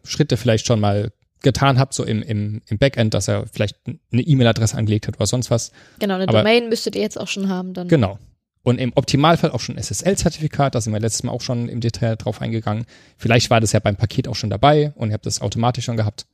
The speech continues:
Speaker 2: Mhm.
Speaker 1: Und jetzt geht's halt drum, wie bekommt ihr jetzt auf diesen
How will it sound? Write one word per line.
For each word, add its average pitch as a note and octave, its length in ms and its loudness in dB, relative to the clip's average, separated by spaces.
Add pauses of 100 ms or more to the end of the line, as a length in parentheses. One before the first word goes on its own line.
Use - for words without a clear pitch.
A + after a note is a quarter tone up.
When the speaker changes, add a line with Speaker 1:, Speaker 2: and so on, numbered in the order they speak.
(120)
Speaker 2:
Mhm. A3+ 240 -8 (320)
Speaker 1:
Und A#2 100 0
jetzt B2 140 2
geht's C3 160 0
halt A#2+ 140 -2
drum, A2 280 -2 (240)
wie D3 320 4
bekommt E3+ 340 0
ihr C#3+ 40 0
jetzt B2+ 120 0
auf B2+ 120 -6
diesen A2+ 480 -2